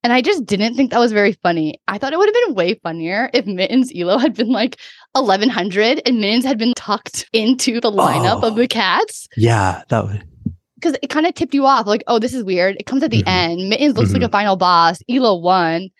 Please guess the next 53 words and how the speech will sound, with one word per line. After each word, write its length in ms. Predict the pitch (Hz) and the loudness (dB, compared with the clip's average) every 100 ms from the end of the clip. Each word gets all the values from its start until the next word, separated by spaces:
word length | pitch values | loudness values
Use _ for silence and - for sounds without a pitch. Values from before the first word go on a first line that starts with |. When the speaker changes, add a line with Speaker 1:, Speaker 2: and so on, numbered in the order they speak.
| _ | _
Speaker 1:
It's 100 | - | -4
not 100 | 339 | 0
even 160 | 320 302 | 0 0
a 60 | 302 | -2
real 180 | 311 - | -2 -2
elo. 480 | 262 294 226 165 180 - _ _ - | -4 0 0 0 -2 -8 _ _ -4
Making 480 | 240 415 466 440 359 - | -2 0 0 -2 -6 -6
Mittens 360 | 202 240 294 - | 0 2 2 -2
elo 260 | 202 208 | -4 -2
eleven 360 | 233 202 165 190 | 0 0 0 -2
hundred 340 | 180 160 175 180 | -4 -4 -6 -4
to 80 | |
me 140 | 226 247 | -2 0
would 140 | 233 | -2
have 40 | 208 | -4
been 140 | 208 - | -6 -6
fucking 260 | 185 - 202 | -8 -8 -10
hilarious 420 | 196 175 156 160 | -4 0 0 -2
'cause 120 | 175 | -6
people 240 | - 185 233 | -8 -4 0
would 100 | 254 | 0
have 80 | 269 | 0
been 160 | 262 175 | -2 -2
actually 340 | 202 - 220 | -4 -2 0
pissed 240 | 226 214 | 0 0
off. 180 | 208 214 | 0 2
Like, 140 | 190 196 | 0 2
"Why 160 | 190 | 0
can't 260 | - 277 240 | 0 0 2
I 80 | 233 | 0
beat 240 | 190 190 | -2 -4
this 160 | - - | -4 -2
cat 240 | 170 180 | -4 -2
in 60 | 226 | -2
the 80 | |
middle?" 400 | 196 156 185 262 - - - _ _ - | -2 0 2 0 -4 -20 -20 _ _ -4
I 120 | 185 | -2
don't 200 | 165 160 | -2 -4
know. 260 | 156 185 170 _ _ - | -6 -8 -12 _ _ -4
Speaker 2:
I'm 160 | 139 | 0
completely 480 | 120 107 104 - 104 | 0 0 -2 -2 -6
sold. 320 | - - 104 - | -6 -6 -6 -2
Oh, 140 | 110 | 0
Speaker 1:
That's 140 | 92 | 2
Speaker 2:
I'm 100 | - | 2
Speaker 1:
how 180 | 127 226 | 2 0
I 140 | 190 - | 0 0
Speaker 2:
completely 120 | 180 | -2
Speaker 1:
would 80 | - | -4
have 100 | - | -6
Speaker 2:
sold. 160 | - - | -6 -4
Speaker 1:
played 240 | 160 - | -4 -4
it. 240 | - - | -6 -6